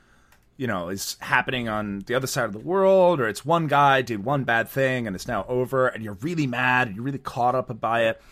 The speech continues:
this is just distracting you. It doesn't actually help you make the world a better place. And so being able to, to see that emotion for what it is, put it aside and say, "Okay, that thing happened. It's outside of my control. I need to focus on what's in my control,"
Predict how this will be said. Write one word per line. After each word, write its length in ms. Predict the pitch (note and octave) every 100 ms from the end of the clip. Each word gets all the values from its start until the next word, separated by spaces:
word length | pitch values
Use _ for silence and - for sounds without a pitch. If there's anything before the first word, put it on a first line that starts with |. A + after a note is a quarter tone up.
| -
this 160 | G3+ -
is 80 | A#3
just 180 | G#3 -
distracting 640 | C#3+ - C#3+ F#3 F3 G2
you. 100 | E2+
It 60 |
doesn't 220 | D#3 F3 C#3+
actually 400 | C3+ - C#3 G#2
help 480 | - C3+ D#3 D3
you 420 | A#2+ G2 F2+ F#2 - - - -
make 200 | E3 E3
the 80 | F3
world 220 | C#3 B2
a 40 | A2
better 240 | F#2 F2+
place. 680 | - - F#3+ - - - - _ _ _ -
And 140 | C#3 B2
so 240 | - D3
being 280 | C3 E3 G3+
able 100 | G3
to, 260 | C#3+ B2 - -
to 120 | C#3+
see 400 | - - D#3+ E3+
that 160 | E3 C3
emotion 400 | B2 B2 - A#2
for 140 | A2
what 100 | G2+
it 80 | G#2
is, 380 | F#3 F#3 - - _
put 120 | C3
it 80 | G#2+
aside 580 | - C#3 B2+ B2+ D3 C#3+
and 100 | G2
say, 140 | F#2 A2
"Okay, 160 | A2+
that 300 | G#2 A#2+ C3
thing 140 | - G#2
happened. 480 | C3+ D#3+ F#3 F#3+ - - _ _ -
It's 140 | - D#3+
outside 320 | G3 F#3 D#3
of 60 |
my 80 | C3
control. 500 | A#2 A2+ F3 E3 C3
I 120 | - C#3+
need 140 | D3+
to 60 | A2
focus 520 | - C3+ C3+ B2 -
on 160 | A2+
what's 160 | G2+ -
in 240 | E3 D#3+
my 180 | E3 G2+
control," 580 | - F#2+ - E2+ D2+